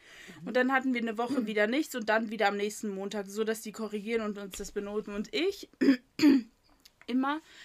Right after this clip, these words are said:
Speaker 2: höchstens Sonntagnacht angefangen, das zu machen, Montag abgegeben,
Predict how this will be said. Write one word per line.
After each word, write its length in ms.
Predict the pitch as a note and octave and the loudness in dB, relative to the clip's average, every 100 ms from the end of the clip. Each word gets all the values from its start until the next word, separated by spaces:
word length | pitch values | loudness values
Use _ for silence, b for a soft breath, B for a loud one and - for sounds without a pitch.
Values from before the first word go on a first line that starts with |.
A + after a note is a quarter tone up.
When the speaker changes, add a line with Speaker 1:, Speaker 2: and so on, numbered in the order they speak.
| B B | B B
Speaker 2:
höchstens 520 | - D4 F4+ D4 C4+ - | -4 -2 -2 -2 -2 0
Sonntagnacht 840 | B3 B3 A3+ - A#3 C#4+ - - | 0 0 -2 0 2 2 0 -2
angefangen, 460 | A#3 C#4+ C#4+ B3+ | 0 0 -4 -4
das 200 | A#3 A3+ | -4 -4
zu 100 | - | -4
machen, 420 | G#3+ B3 D4+ F4+ D#4+ | 0 0 0 -2 -2
Montag 340 | C#4 C#4+ E4 D#4+ | -2 0 -2 -2
abgegeben, 560 | D4+ D4+ C4 D4 D4+ | -6 -8 -4 -2 -4